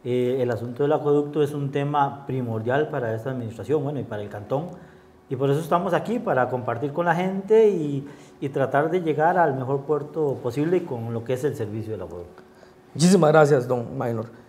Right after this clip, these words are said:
Speaker 2: Hablando precisamente de esto, este, parte de la presentación es esta frasecita del nuevo departamento del acueducto de la municipalidad.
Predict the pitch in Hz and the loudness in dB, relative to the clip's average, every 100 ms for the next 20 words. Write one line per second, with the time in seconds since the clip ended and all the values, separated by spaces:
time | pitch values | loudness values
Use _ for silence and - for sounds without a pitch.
0 | - - - - 147 190 240 254 240 240 | -20 -20 -20 -2 6 8 8 8 6 8
1 | 247 233 226 226 214 185 185 202 - 143 | 8 8 10 12 12 12 10 6 6 6
2 | 139 135 120 139 131 131 120 113 - 170 | 8 6 2 4 4 4 2 -2 2 4
3 | 190 185 165 160 160 147 170 165 165 - | 6 4 4 2 2 4 6 4 0 -8
4 | - - - 139 165 - 147 139 190 180 | -18 -16 6 10 10 8 -2 4 4 6
5 | 156 127 156 151 - - 139 147 151 170 | 4 2 -2 2 2 4 4 4 6 10
6 | 240 226 - 143 120 160 185 208 147 117 | 12 12 10 2 2 2 6 6 6 0
7 | 143 180 165 127 110 117 90 151 165 | -2 0 0 -2 -6 -8 0 4 4